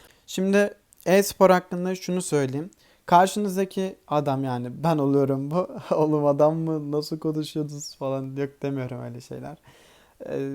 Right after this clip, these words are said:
ben e-spor, e, mecrasında yer aldım. Bir takımda yer aldım, oyuncuydum. Gerçekten çok güzel. En azından hani bir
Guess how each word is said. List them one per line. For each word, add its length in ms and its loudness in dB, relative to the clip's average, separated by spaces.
ben 360 2
e-spor, 580 2
e, 220 2
mecrasında 680 0
yer 180 6
aldım. 460 2
Bir 100 -4
takımda 580 -2
yer 140 2
aldım, 420 0
oyuncuydum. 680 -2
Gerçekten 560 2
çok 300 2
güzel. 280 0
En 120 -2
azından 360 -4
hani 240 -2
bir 160 -4